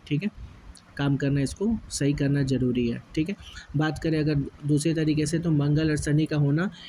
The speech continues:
इनको strong बनाता है, वीर बनाता है, decision making capacity देता है। अब इसको वीर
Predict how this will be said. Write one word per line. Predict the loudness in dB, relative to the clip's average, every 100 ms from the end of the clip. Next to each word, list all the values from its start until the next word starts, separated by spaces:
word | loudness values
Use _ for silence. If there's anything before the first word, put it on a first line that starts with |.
| -12 -2
इनको | 0 2 0
strong | 0 -2 0 2
बनाता | 2 0 -2 0
है, |
वीर | 4 4
बनाता | 4 0 0
है, | 0
decision | 0 2 2 4
making | 2 2 2 0 -2 -10 -20 -20 -14 -10 -6
capacity | -2 -2 -2 -2 -2
देता | -2 -6 -8
है। | -14 -8 -8 -6
अब | -2 2
इसको | 2 2
वीर | 2 4 4 6 6 4